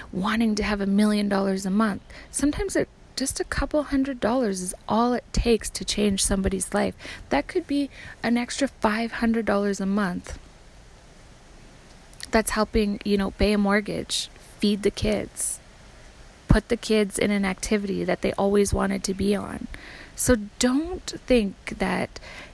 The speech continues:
you know, something that you have isn't good enough. There's always somebody out there who can learn from you,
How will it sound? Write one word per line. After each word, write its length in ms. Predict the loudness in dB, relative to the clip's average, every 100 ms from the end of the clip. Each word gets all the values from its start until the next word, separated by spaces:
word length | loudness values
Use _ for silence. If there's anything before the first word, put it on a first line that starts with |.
| -20 -20 -16 0
you 140 | 2
know, 300 | 4 2 0
something 720 | 0 2 2 2 4 4 4
that 320 | 2 0 -2 -4 -12 -20 -20 -20 -20 -20 -20 -20 -20 -12
you 300 | -2 2 4
have 500 | 2 0 0 0 -2 -2
isn't 400 | -2 -2 -2 -2
good 160 | 0 0
enough. 360 | 0 -4 -4
There's 280 | -2 -2 -4 0
always 340 | 4 4 6 4
somebody 420 | 2 0 0 -2
out 200 | -2 -2 -2
there 320 | -4 -4 -8 -14 -20 -20 -20 -20 -2
who 100 | -2
can 260 | 0 0 2
learn 220 | 2 2
from 240 | 2 4
you, 320 | 4 4 2